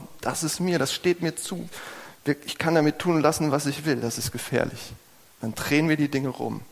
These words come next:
Und das ist die Gefahr von Genuss. Im Psalm drückt das der Beter so aus, diese Ehrfurcht vor dem Leben, im Prinzip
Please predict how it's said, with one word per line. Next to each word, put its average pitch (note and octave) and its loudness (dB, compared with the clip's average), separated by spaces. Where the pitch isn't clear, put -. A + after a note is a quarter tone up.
Und A#2+ -2
das B2+ 2
ist - -6
die C3 -6
Gefahr C#3 2
von - -6
Genuss. A2+ -8
Im A#2+ -4
Psalm D#3 4
drückt - 0
das C#3 2
der C3+ 4
Beter C#3 4
so C#3+ 4
aus, B2+ 2
diese B2+ 2
Ehrfurcht B2+ 4
vor A#2+ 0
dem A2+ 4
Leben, A2+ 4
im A#2 0
Prinzip A#2 -6